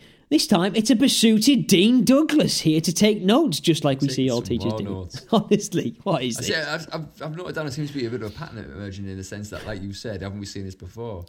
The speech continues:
Speaker 1: Oh.
Speaker 2: See, I'm sure he did in the Razor matches, I'm sure he did two run-ins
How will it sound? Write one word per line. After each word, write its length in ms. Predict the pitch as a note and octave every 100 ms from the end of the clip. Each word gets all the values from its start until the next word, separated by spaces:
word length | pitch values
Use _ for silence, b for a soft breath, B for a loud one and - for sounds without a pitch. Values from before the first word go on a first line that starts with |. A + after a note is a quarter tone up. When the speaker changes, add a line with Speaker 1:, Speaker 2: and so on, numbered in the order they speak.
| -
Speaker 1:
Oh. 180 | D#2+ -
Speaker 2:
See, 280 | - - -
I'm 80 | C3
sure 340 | B2+ - G#3+ F#3+
he 120 | C3
did 360 | B2+ G2+ E2 _ _ _ _
in 120 | C3
the 100 | C3+
Razor 440 | B2 C3 D#3 D3 A2
matches, 480 | G2+ G2+ F2+ E2+ E2
I'm 80 | F#2+
sure 240 | - D#3
he 80 | C#3
did 240 | B2+ G2+
two 240 | - D3 B2
run-ins 580 | C#3 C#3 F2 D#2+ -